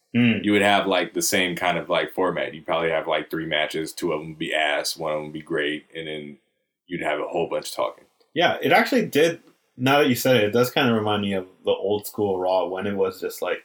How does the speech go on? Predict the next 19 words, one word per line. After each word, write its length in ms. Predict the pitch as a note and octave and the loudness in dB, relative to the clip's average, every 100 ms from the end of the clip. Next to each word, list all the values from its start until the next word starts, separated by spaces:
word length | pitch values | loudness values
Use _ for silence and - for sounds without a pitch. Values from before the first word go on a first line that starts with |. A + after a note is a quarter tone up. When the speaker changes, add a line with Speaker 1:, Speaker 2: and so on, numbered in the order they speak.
| _ | _
Speaker 1:
the 180 | A2 F#2+ | -2 0
hour 260 | F2+ F#2 | 0 -2
format. 540 | - G2+ G2 A2 B2+ - - | -2 -2 0 0 0 -4 -2
Speaker 2:
Oh, 200 | F2 D2+ | -2 -2
man. 340 | D#2 D2+ D2+ - | -4 -4 -4 -6
Speaker 1:
Of, 320 | G2 F#2+ F#2 | -2 -2 0
uh, 300 | F#2+ F#2 F2 | 2 4 2
yeah, 220 | G2+ G#2+ F#2+ | 2 2 2
just 320 | G2 - - - | -4 -8 -12 -8
kinda 200 | - G#2+ | -2 0
squeezing 440 | G2 - A2+ G#2+ G2+ | -2 -2 0 0 -2
in 120 | G2+ | -2
a 40 | F#2 | -2
bunch 220 | F#2+ G2 | -2 -2
of, 80 | F#2 | -4
like, 320 | F2+ F2 _ | -6 -8 _
squash 480 | - - B2+ B2+ B2 | -10 0 2 2 0
matches 640 | A#2 A2+ G#2 G#2+ G#2+ G2+ | -2 -2 0 2 2 0
and 180 | G2 | -6